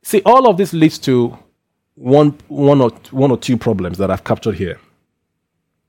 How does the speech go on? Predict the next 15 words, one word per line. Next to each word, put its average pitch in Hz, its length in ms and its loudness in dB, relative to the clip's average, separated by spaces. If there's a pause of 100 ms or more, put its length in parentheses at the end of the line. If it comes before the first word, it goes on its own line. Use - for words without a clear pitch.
(760)
I'll 117 140 2
take - 200 -2
two 107 160 -4
of 87 100 -8
them. 85 220 -8 (300)
So 135 140 0
f-, - 120 -10 (140)
for 165 160 2
many 247 300 6
people, 135 420 -2
the 131 160 6
idea 151 360 4
that 139 260 0
God 165 320 4
allows 143 480 4